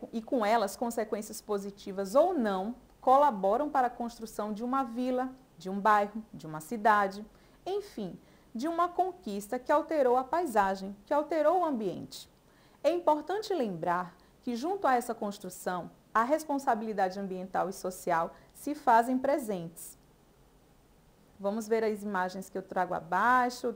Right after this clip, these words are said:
a igreja, praias, né, da cidade de Jaboatão como um todo. E é importante a gente refletir sobre a nossa responsabilidade ambiental e social, com a nossa cidade, com o nosso bairro, com a nossa comunidade.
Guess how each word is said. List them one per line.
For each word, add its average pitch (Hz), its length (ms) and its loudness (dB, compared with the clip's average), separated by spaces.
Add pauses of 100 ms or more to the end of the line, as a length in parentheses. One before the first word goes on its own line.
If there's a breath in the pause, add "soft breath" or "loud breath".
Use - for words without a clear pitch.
(100)
a 185 80 -10
igreja, 196 920 2 (160)
praias, 208 880 0 (320 soft breath)
né, 180 180 -4
da 220 180 2
cidade 220 420 -2
de 220 120 -8
Jaboatão 214 560 -2
como 214 300 -2
um 269 100 -2
todo. 185 380 -2 (800 soft breath)
E 233 120 4
é - 20 8
importante 294 600 2
a 320 40 0
gente 269 280 -4
refletir 220 580 -6
sobre 285 320 0
a 285 80 4
nossa 330 380 2
responsabilidade 214 1040 0
ambiental 190 480 -2
e 190 40 -6
social, - 640 0 (340)
com 208 160 0
a 208 120 2
nossa 247 420 2
cidade, 190 540 -2
com 220 160 -4
o - 20 -6
nosso 214 420 0
bairro, 185 380 0
com 226 100 -4
a 220 80 -4
nossa 214 380 -4
comunidade. 220 800 -6